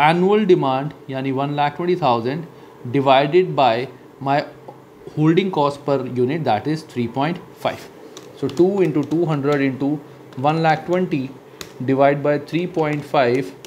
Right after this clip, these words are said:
under root, so मेरा आता है थ्री सेवन ज़ीरो थ्री पॉइंट टू एट। So three seven zero three is my answer,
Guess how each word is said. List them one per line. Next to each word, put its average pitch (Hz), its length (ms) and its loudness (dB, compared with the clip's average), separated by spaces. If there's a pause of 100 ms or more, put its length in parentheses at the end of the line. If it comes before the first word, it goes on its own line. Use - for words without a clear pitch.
(120)
under 160 260 4
root, 143 200 0 (380)
so 160 60 0
मेरा 160 260 6
आता 151 220 4
है 175 180 -2
थ्री 185 280 -4
सेवन 165 380 -2
ज़ीरो 147 300 -2
थ्री 151 300 -4
पॉइंट 139 520 -2
टू 139 260 -2
एट। 135 260 0 (420)
So 143 60 0 (160)
three 185 400 0
seven 147 500 0
zero 139 240 2 (180)
three 143 320 -4 (400)
is 127 200 -2
my 131 180 0
answer, 117 460 -6